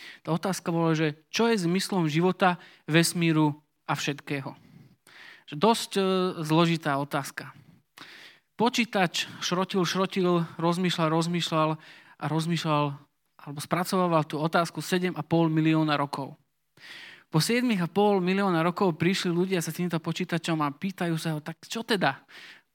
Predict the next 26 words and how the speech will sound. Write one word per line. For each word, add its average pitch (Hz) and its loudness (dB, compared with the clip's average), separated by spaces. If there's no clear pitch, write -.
Aká 202 0
je 196 -6
tá 208 0
otázka?“ 220 -2
Tak - -10
ten 156 -2
počítač 156 -6
hovorí, 147 -4
že, 143 -6
„Tak - -20
ste 175 2
na 180 0
to 185 -4
pripravení? 175 -4
Ste - -10
naozaj 175 2
pripravení 180 -2
na 170 -2
tú 175 -6
odpoveď, 160 -8
čo - -12
je 160 -8
zmyslom 190 -4
všetkého?“ 185 -6
Tak - -8
povedali, 170 0